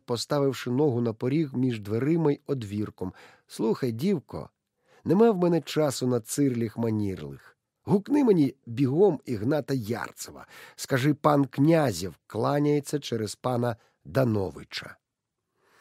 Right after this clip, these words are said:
Виткнувшись назовні більше, дівчина теж покрутила головою, легенько стукнула пучками пальців Клима в груди.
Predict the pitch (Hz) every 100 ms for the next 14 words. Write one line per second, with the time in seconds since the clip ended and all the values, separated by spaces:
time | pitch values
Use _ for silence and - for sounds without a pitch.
0 | - - - _ - 151 - - 117 -
1 | 110 - - - 98 85 107 131 101 95
2 | 87 143 151 113 - 160 - _ - 78
3 | 113 160 156 170 170 - 156 131 - 127
4 | 131 117 131 113 123 131 175 180 131 131
5 | 143 - - 135 - 120 110 123 - 110
6 | 107 127 135 - 113 - 117 113 101 104
7 | 107 98 101